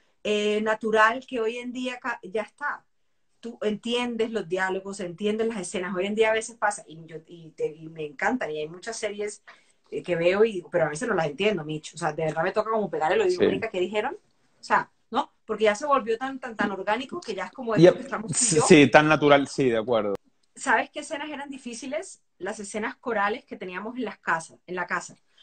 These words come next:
Speaker 1: O sea, cuando éramos tantos, y yo recuerdo
Speaker 2: Ujú.
Speaker 1: mucho a Chris, Chris, Chris, Chris nos, Chris nos ponía como en cinta,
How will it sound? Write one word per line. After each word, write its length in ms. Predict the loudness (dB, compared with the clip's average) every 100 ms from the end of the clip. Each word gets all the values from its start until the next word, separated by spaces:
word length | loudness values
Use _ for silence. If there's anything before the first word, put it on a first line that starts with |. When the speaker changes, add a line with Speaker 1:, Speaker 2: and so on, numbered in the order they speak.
| _ -12
Speaker 1:
O 60 |
sea, 100 | -4
cuando 180 | -2 2
éramos 300 | 0 0 -6
tantos, 520 | -4 -4 -6 -12 -16 _ _ _
y 120 | -4
yo 100 | -4
recuerdo 380 | -4 -6 -4 -2
Speaker 2:
Ujú. 100 | -4
Speaker 1:
mucho 420 | -4 -8 -10 -12 -6
a 260 | -4 -2 -4
Chris, 360 | -6 -6 -6 -14 -20 -16
Chris, 240 | -10 -8 -8 -6
Chris, 280 | -4 -4 -2
Chris 260 | 0 0
nos, 520 | 0 -2 -2 -8 -16 -16
Chris 240 | -4 -2 0
nos 160 | -2
ponía 300 | -2 -2 -2
como 140 | -4 -4
en 80 | 0
cinta, 380 | 0 0 -6